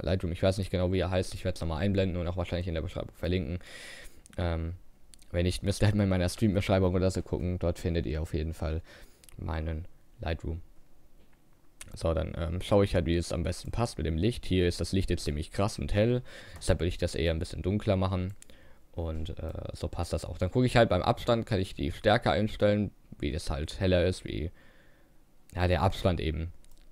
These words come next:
Soll ich's erklären? So passt das eigentlich. Ja, nicht da. So, und dann die Größe ist halt, wie weich das eben ist.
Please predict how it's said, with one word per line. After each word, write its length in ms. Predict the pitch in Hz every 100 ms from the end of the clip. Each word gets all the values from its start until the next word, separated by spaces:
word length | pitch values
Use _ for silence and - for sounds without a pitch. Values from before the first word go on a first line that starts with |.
| - - - - -
Soll 80 | 90
ich's 120 | 85
erklären? 460 | 85 - - 80 82
So 240 | 80 80
passt 260 | - 85 -
das 100 | -
eigentlich. 800 | 82 82 87 90 98 107 - - - - - - - - - - -
Ja, 80 | -
nicht 180 | - -
da. 240 | - 95 101 - - - - - - _ - - - - - - - - - - - - - - - - - - - - - - _ _ - - - - - - - - - - -
So, 560 | 98 90 87 87 87 -
und 100 | 92
dann 120 | 104
die 100 | 92
Größe 480 | 85 104 117 - 92
ist 160 | 95
halt, 180 | 95 92
wie 160 | 87 -
weich 300 | - 90 -
das 160 | 92
eben 300 | 95 82 80
ist. 480 | 82 82 85 - -